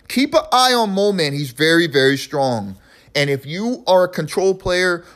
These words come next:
or if you like to get to the, the late game and play big stuff, Mole Man's gonna get you there more than half the time. Mad Thinker. He's a two-drop. Frightful Team. One six. I love those stats on a two-drop. One life.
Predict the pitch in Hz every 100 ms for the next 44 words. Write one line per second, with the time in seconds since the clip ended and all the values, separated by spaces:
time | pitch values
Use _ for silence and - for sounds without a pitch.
0 | _ 135 131 117 175 185 180 175 139 113
1 | 165 160 143 135 - - 139 123 151 165
2 | 135 147 147 127 120 151 143 135 117 -
3 | 160 165 - _ _ _ - 147 214 220
4 | 220 165 196 139 135 180 139 117 113 127
5 | 139 131 135 127 - - 135 113 98 92
6 | - _ _ _ _ _ _ _ _ 120
7 | 165 190 190 202 185 135 110 90 - _
8 | _ _ _ _ 143 131 113 - 196 143
9 | 117 90 - _ _ _ - 156 156 147
10 | 143 - 147 117 101 139 143 - - 139
11 | - 98 104 117 104 110 104 - 101 -
12 | 104 98 113 95 95 - _ _ _ _
13 | 120 139 127 107 104 - -